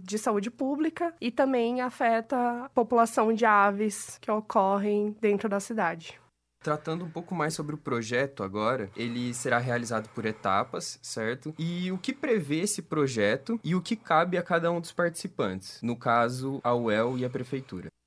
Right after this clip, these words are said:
Speaker 1: A primeira etapa, que é o foco do projeto, é fazer um censo, que será realizado pela uel. O censo é fazer uma contagem dos pombos. A última vez que esses, que um censo foi feito foi em dois mil e nove, que chegou a uma média de cento e setenta mil pombos, que é uma população significativa.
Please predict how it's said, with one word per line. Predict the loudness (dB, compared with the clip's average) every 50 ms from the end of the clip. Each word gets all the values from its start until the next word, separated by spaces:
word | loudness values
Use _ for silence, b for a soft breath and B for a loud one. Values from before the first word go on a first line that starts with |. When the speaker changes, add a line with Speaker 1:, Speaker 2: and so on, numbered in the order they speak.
| _ _ _ _ _ _ _ 0
Speaker 1:
A | 2 2 2 0
primeira | 0 0 2 2 2 2 2 0
etapa, | 0 0 2 2 2 2 2 2 0 0 0 0 -4 -4
que | -2 -2
é | 0 0
o | 0 0 0 0 -2 -2
foco | -4 -2 0 0 0 0 -2 -4
do | -6 -6
projeto, | -4 -2 -2 -2 0 0 0 -2 -2 -4 -4 -4
é | -4 -2
fazer | -2 -4 -4 -2 -2
um | -2 -2
censo, | -2 -2 -4 -2 -2 0 -2 -2 -4 -4 -6 -8 -6
que | -4 -2 -2 -2
será | 0 2 2 4 4 4
realizado | 2 2 0 0 0 0 0 0 0 0
pela | -2 -2 0 2 4 2
uel. | 4 2 2 2 2 2 0 0 0
O | 2 2 4 4 4 2 2 2 0
censo | 0 0 2 4 4 4 4 2 0 0 -2 -2 -2
é | -2 0 0 0
fazer | 2 2 0 2 4 4 4
uma | 4 4 2 2
contagem | 2 0 0 2 2 4 6 6 6 6 4 2 0 -2 -2 -2 -2
dos | -2 -2 -2 0
pombos. | 2 2 2 4 4 4 4 2 2 0 -2 0
A | 2 4
última | 4 4 2 2 0 0
vez | 2 2 0 0 0
que | 0 0
esses, | 0 0 -2 -4 -6 -6 -8
que | -6 -2 -2
um | -2 0
censo | 0 0 0 0 0 0 -2 -4
foi | -4 -4 -4 -4
feito | -4 -4 -4 -4 -4 -4 -8 -10 -12
foi | -8 -4 -4 -2 -2
em | -2 0
dois | 0 0 0
mil | 0 0 0
e | 0
nove, | 2 2 4 4 2 2 0 -4 -6
que | -6 -4 -4 -2 -2 -2 -4
chegou | -4 -2 -4 -4 -2 0 0 2 2 0 0 0 0
a | 0 0
uma | 0 0 0
média | 0 0 -2 -2 -2 -2 -4 -4
de | -2 -4 -4 -4 -4
cento | -6 -4 -4 -4 -4 -2 -4
e | -4
setenta | -4 -4 -4 -2 -2 -2 -2 -2
mil | 0 0 -2 -2
pombos, | -2 -2 -2 -2 0 0 -2 -4 -4 -6 -8 -8
que | -6 -4
é | -2
uma | -2 -2 -4
população | -6 -8 -6 -4 -4 -4 -4 -4 -6 -6 -6 -6
significativa. | -8 -12 -12 -8 -6 -6 -6 -6 -6 -8 -8 -8 -8 -8 -8 -6 -6 -6 -6 -6